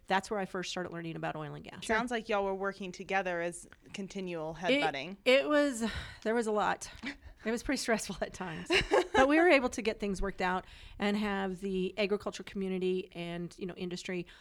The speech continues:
Speaker 1: along with the energy industry, figure out, learn how to coexist, 'cause
Speaker 2: I
Speaker 1: it's
Speaker 2: love it.
Speaker 1: possible, right?
Speaker 2: It absolutely is.
Speaker 1: So.
Speaker 2: To think otherwise is just naive, honestly. All eyes should be on Colorado, in my opinion. We are a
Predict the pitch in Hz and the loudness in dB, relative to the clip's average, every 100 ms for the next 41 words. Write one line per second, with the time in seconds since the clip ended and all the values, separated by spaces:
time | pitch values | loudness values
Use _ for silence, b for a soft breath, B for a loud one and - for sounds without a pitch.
0 | B - 190 190 190 180 175 185 180 - | B -4 -2 0 0 -2 -4 -6 -6 -6
1 | 190 185 180 170 160 170 - 175 160 b | -6 -6 -6 -8 -8 -8 -8 -8 -8 b
2 | b b _ 240 247 208 185 - 202 208 | b b _ -2 4 4 4 -2 -4 -4
3 | 208 185 - 170 156 - - - - - | -2 -6 -6 -10 -8 -16 -18 -20 -12 -4
4 | 196 214 190 190 - - - 160 170 196 | 0 0 0 0 0 -2 -10 -4 -2 -4
5 | - B B 220 220 208 214 214 202 226 | -6 B B 2 8 8 6 0 0 0
6 | 196 180 123 135 - - - - 240 285 | -2 -4 -4 -4 -4 -4 -6 -6 -4 0
7 | 254 220 226 196 180 170 165 160 - 170 | 2 2 2 2 2 2 -2 -8 -8 -10
8 | 175 143 139 90 92 - 156 139 - - | -8 -10 -8 -12 -12 -10 -8 -8 -10 -10
9 | 214 B - 294 349 220 208 202 190 190 | -10 B 4 6 6 4 4 0 -6 -4
10 | 175 170 180 160 143 127 156 - 95 92 | -4 -4 -4 -2 -2 -6 -8 -8 -10 -10
11 | 196 185 95 95 - 196 214 208 - 185 | -10 -12 -12 -12 -12 -8 -4 -4 -2 -2
12 | 180 175 - 165 160 160 | -2 -4 -6 -8 -6 -8